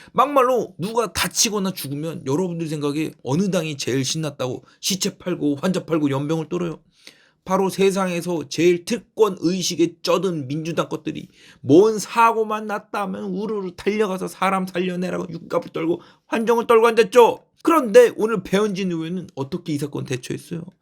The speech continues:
그냥 머리 잡고 가서 꼬매고 병실 입원하고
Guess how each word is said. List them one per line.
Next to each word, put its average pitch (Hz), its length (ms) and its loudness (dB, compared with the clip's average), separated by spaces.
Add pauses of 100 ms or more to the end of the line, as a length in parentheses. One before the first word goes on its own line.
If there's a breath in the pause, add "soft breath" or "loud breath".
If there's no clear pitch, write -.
(260 loud breath)
그냥 311 320 2
머리 208 240 2
잡고 214 240 -6
가서 185 360 -4
꼬매고 202 640 -6
병실 180 360 -4
입원하고 175 640 -4